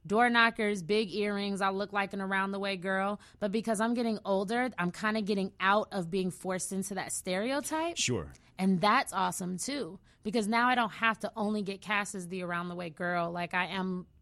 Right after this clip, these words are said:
Speaker 1: being looked at for more mature roles. Um, and that gives me, like you said, you know, breadth of character and all those things. Um, and then my agent here,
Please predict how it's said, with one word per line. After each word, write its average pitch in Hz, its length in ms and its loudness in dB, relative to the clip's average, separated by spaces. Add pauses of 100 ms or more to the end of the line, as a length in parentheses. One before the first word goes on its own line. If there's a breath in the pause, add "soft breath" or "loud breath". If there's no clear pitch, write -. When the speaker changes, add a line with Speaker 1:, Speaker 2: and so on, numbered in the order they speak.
Speaker 1:
being 185 240 -2
looked 185 200 -6
at 170 160 -4
for 175 140 -10
more 170 240 -4
mature 170 400 -8
roles. 175 540 -8 (340 loud breath)
Um, 170 460 -4
and 202 160 -2
that 190 180 0
gives 170 260 -4
me, 180 160 -4
like 180 200 -6
you 202 60 -6
said, 170 280 -4 (140)
you 175 120 -6
know, 165 120 -6
breadth 170 260 -2
of 185 80 -12
character 185 380 -6
and 175 80 -4
all 170 100 -4
those 170 160 -10
things. 175 340 -8 (360 loud breath)
Um, 185 340 0
and 233 140 4
then 233 100 2
my 220 240 4
agent 214 480 -2
here, 196 480 -2